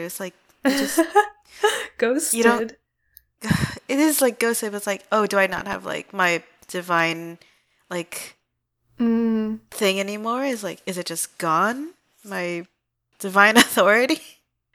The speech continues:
Speaker 2: Well,
Speaker 1: we could
Speaker 2: didn't
Speaker 1: say.
Speaker 2: we, didn't we read at some point that leaders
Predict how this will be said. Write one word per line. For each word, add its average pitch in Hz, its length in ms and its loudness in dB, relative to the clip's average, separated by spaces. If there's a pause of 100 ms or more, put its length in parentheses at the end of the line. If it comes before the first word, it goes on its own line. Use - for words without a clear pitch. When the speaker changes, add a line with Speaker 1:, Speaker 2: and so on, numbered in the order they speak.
(140)
Speaker 2:
Well, 262 100 -4
Speaker 1:
we 254 40 0
could 294 120 2
Speaker 2:
didn't 415 140 0
Speaker 1:
say. 427 200 10
Speaker 2:
we, - 80 -6
didn't 381 360 4
we 370 200 6
read 247 480 2
at 196 200 0
some 240 280 -4
point 233 280 -2
that 175 200 0
leaders 208 580 0